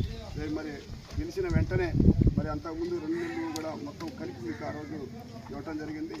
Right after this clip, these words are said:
ఈరోజు గతంలో మీరు చూసారు, ఐదు సంవత్సరాల మరి జగన్మోహన్ రెడ్డి గారి ప్రభుత్వంలో మరి పెన్షన్ ఎప్పుడు,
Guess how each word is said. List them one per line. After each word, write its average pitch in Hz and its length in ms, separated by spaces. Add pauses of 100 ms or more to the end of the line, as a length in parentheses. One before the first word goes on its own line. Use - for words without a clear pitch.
ఈరోజు 180 300 (640)
గతంలో 403 380 (100)
మీరు 359 180
చూసారు, 349 300 (100)
ఐదు 349 180
సంవత్సరాల 359 420 (600)
మరి 320 140 (140)
జగన్మోహన్ 339 420
రెడ్డి 320 160
గారి 320 160
ప్రభుత్వంలో 320 480 (480)
మరి 160 160 (200)
పెన్షన్ 180 400
ఎప్పుడు, 185 240